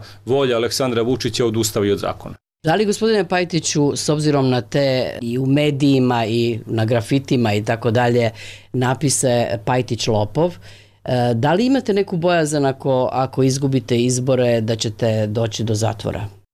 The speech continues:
Speaker 1: „A zašto ja ne bih došao do zatvora sada ako sam vršio krivično delo?” Kakve veze ima to što sam predsjednik pokrajinske vlade? Pa ne, nema predsjednik pokrajinske vlade nikakav imunitet. Dakle, gospoda, gospodin Vučić i njegove kolege znaju da ja nisam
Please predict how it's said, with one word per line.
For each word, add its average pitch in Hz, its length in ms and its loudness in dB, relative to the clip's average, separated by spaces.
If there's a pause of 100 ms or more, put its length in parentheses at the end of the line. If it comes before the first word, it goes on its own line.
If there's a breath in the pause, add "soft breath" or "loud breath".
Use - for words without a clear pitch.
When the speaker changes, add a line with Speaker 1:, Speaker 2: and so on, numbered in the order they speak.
Speaker 1:
„A 117 120 0
zašto 117 760 -2
ja 123 220 2
ne 120 100 0
bih 107 120 2
došao 110 280 0
do 110 60 2
zatvora 110 420 -2
sada 110 440 0
ako 107 220 -8
sam 110 180 -2
vršio 104 260 -2
krivično 120 420 -4
delo?” 107 240 -2 (380 loud breath)
Kakve 117 460 -4
veze 120 280 0
ima 123 140 -2
to 110 140 -4
što - 100 -6
sam 104 80 -6
predsjednik 113 320 -2
pokrajinske 110 360 -2
vlade? 104 180 0 (100)
Pa 101 80 -4
ne, 95 80 -2 (140)
nema 101 160 0
predsjednik 110 320 -4
pokrajinske 117 320 -2
vlade 131 160 -2
nikakav 151 440 -2
imunitet. - 500 -4 (400 loud breath)
Dakle, 131 200 -4
gospoda, 135 560 -2
gospodin 113 360 0
Vučić 123 400 -2
i 104 60 -8
njegove 104 300 -2
kolege 113 420 -4 (640 loud breath)
znaju 131 500 2
da 101 120 -2
ja 101 160 2
nisam 104 520 -2